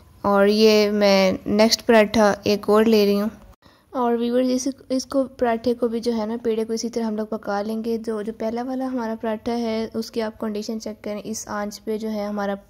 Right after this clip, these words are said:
उम, हाफ पका है। और इसको मैंने ऑयल डाल के इसको पलट दिया था और चमटे की मदद से जो है ना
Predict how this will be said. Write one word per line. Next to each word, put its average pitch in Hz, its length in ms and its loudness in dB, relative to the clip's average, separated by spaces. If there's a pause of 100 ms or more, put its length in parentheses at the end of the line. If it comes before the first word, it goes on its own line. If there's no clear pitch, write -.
(160)
उम, 202 220 -10
हाफ 208 360 -6 (260)
पका 214 260 -8
है। 240 80 -10 (640)
और 226 120 0
इसको 240 220 -2
मैंने 247 240 0
ऑयल 214 260 -2
डाल 226 260 -2
के 226 200 -2
इसको 220 280 -6
पलट 220 320 -4
दिया 214 280 -4
था 214 120 -6
और 208 120 -4
चमटे 208 340 -6
की 220 360 -10
मदद 208 320 -4
से 202 200 -6
जो 208 100 -8
है 208 140 -6
ना 208 140 -8